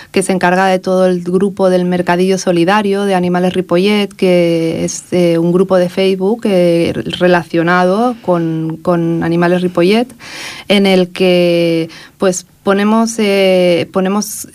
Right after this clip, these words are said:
eh, cosas que nos han donado, cosas que ya no usamos, por-, que tengamos en casa ya no usamos, y, y pedimos un donativo por, por estas cosas. Y de aquí un poquito es de donde sacamos el dinero para pagar luego las, las, las facturas veterinarias, porque claro, muchas veces encontramos animales que,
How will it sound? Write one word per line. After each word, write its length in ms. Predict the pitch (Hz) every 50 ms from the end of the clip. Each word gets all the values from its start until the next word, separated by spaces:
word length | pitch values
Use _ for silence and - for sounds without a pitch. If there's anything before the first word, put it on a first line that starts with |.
| - - - -
eh, 360 | 202 190 185 185 185 185 180 180
cosas 300 | - 214 208 233 226 226
que 100 | - 202
nos 140 | 196 190 202
han 140 | 196 190 180
donado, 680 | 180 185 202 247 254 240 226 240 269 262 233 220 208
cosas 300 | - 208 202 214 202 196
que 100 | - 208
ya 100 | 196 190 185
no 80 | 185 185
usamos, 420 | 185 - 202 202 208 208 202 196
por-, 260 | - - 185 185 180
que 120 | - 190 180
tengamos 320 | - 180 185 185 185 -
en 80 | 196 185
casa 260 | 190 190 185 - 185
ya 140 | 185 185 180
no 100 | 180 180
usamos, 460 | 175 - 214 214 214 208 220 247 240 - - - - - - -
y, 540 | 208 202 196 196 190 190 185 185 185 180 170
y 80 | 196 190
pedimos 380 | 190 190 185 185 185 185 220
un 100 | 214 202
donativo 520 | 202 202 190 185 185 202 202 196 208 208 214
por, 260 | - 190 185 180 175
por 180 | 180 - 175
estas 280 | 175 165 - 190 170 -
cosas. 420 | - - 165 170 - - 170 - - - - - - - - -
Y 120 | - 202 202
de 80 | 190 185
aquí 200 | 180 180 196 196
un 80 | 190
poquito 380 | 185 202 185 202 196 190 208 208
es 80 | 214 208
de 100 | 214 214
donde 400 | 202 202 196 190 190 185 180 180
sacamos 400 | - 185 180 180 185 196 190 208
el 80 | 196
dinero 300 | 190 196 190 190 202 202 196
para 200 | 214 208 190 190
pagar 340 | 180 175 175 175 180 180
luego 260 | 180 180 180 185 196 208
las, 500 | 208 202 190 180 180 175 180 - - -
las, 800 | 180 180 180 175 170 170 165 165 160 160 170 160 - - -
las 180 | 175 175 175 175
facturas 440 | - 170 165 - 175 175 175 190 190
veterinarias, 880 | 196 185 196 180 175 170 170 175 185 196 208 208 208 214 220 220 220 -
porque 300 | - - 180 - 175 170
claro, 260 | - 170 180 202 202
muchas 300 | 190 185 180 - 180 175
veces 260 | 180 180 - 202 208
encontramos 720 | 208 196 180 185 175 175 185 170 170 175 180 202 202 -
animales 500 | 190 185 175 170 175 170 175 185 226 226
que, 400 | 226 - 233 208 185 170 165 165